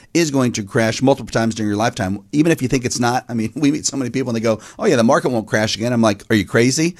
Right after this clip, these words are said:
Since nineteen twenty-nine, there've been sixteen bear markets where the market has gone down an average of thirty-nine percent. That means it happens every five years.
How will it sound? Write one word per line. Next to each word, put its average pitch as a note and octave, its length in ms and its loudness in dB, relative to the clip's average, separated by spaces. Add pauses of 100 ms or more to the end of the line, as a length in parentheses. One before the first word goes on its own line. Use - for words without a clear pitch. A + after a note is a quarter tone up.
(260)
Since C3 440 0
nineteen C3+ 240 0
twenty-nine, C3 400 0
there've A2+ 100 -2
been A2 120 -2
sixteen B2 800 -2 (160)
bear B2+ 220 2
markets A#2+ 400 0
where A2 100 -2
the G2 220 -6
market A#2 320 0
has G2+ 120 -4
gone A2 220 -2
down A#2 160 0
an G#2+ 100 0
average A2+ 280 -2
of G#2 100 -6
thirty-nine A2+ 520 0
percent. A#2 360 -4
That A2 140 -6
means A2+ 180 -2
it A2 60 -2
happens A2 260 -2
every A2 160 -2
five G#2+ 320 -2
years. A2 240 2